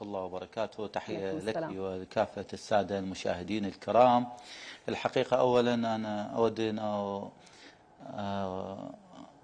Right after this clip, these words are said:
Speaker 1: أواسي إخواننا وأتحمل معهم الألم والأذية التي أصابتهم نتيجة الحرق المفتعل الذي تم بفعل فاعل لغرض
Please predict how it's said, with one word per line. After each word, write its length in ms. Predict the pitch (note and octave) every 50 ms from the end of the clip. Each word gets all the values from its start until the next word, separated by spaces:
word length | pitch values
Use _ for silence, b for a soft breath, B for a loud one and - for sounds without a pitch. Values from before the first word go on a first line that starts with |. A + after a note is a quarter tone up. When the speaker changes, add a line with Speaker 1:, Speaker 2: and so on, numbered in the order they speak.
| - -
Speaker 1:
أواسي 440 | G2+ G2+ A2+ A#2+ A#2+ A#2+ - - G#2+
إخواننا 580 | G2+ - A2+ A2+ A#2 A2+ G#2+ G#2 G#2 G2+ G2+ G2
وأتحمل 1040 | F#2+ F2+ F2+ F2+ F2+ F#2 F#2+ F#2 F#2+ F2+ - - - - - - A2+ A2 G#2+ G2+
معهم 680 | G#2+ A#2+ G#2+ G#2+ G2+ G2 G#2+ G#2 G#2 G#2 G2+ G2 F#2+ F#2+
الألم 580 | F#2+ F#2 F#2 F2+ - A#2 A2 G#2 G#2 G#2+ G#2 G2+
والأذية 680 | F#2 F2+ - F#2+ E2+ A2+ A#2 A#2 A2 G#2 G#2+ G#2+ G#2+
التي 400 | A2 A2 G2 F#2+ F#2 - - G#2
أصابتهم 800 | F#2+ - - F#2+ F#2 G2 A#2+ A#2+ - - A#2 A2 G#2+ G#2 G2 F2+
نتيجة 480 | F2 - B2 A#2+ G2+ G#2+ G#2 G2+ G2+ - - - - - - - - - - - - - - - - - G#2+
الحرق 480 | G#2+ - - C#3 C#3 B2+ A#2 - - -
المفتعل 1160 | A#2 G#2 G2+ G2+ G2+ G2 G2 F#2+ F#2+ G#2 G#2+ C3+ C#3 C#3 - - A2 F#2 G#2+ G#2+ G#2+ G#2+ G#2+ G#2 b b b b b b b b b b b -
الذي 580 | - G#2+ G#2 G2 G2 F#2 F#2 G2+ G2 G2 G2+ G2
تم 440 | G2 - - C3+ B2+ B2 A#2+ A2 G#2
بفعل 380 | F#2+ G2+ - - A2 G#2+ G#2
فاعل 580 | - - - C3+ C#3 B2+ A#2+ A#2 A2+ A2 G#2+ G2
لغرض 420 | G2+ F#2+ G2+ A2 A2 A2 G#2+ G2+